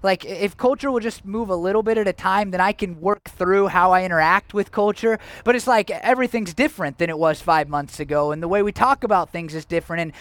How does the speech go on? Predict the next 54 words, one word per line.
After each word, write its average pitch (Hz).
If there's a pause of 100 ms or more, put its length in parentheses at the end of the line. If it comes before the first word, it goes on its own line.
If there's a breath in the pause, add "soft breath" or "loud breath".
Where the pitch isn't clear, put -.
(120)
as 165
a 190
Christian, 269
I'm 220
trying 247
to, 233
like, 214
navigate, 190
like, 170 (380 loud breath)
wh-, 190
where 254
do 226
I 208
go 220
with 247
this, 170
and 160
how 208
do 220
I 208
respond 220
to -
all 147
of 143
this? 151
And 202
then, 202 (280 loud breath)
you 233
know, 214
like, 190
even 262
just 170
the 160
idea 156
of 143
a, 127
a 131
pandemic, 151
and 117 (220)
I'm 175
a 160
guy 156
that 147
will 131
chew 160
gum 143
after 180
people, 190
and 139
now 160
I'm 147
not 156
supposed 156
to 131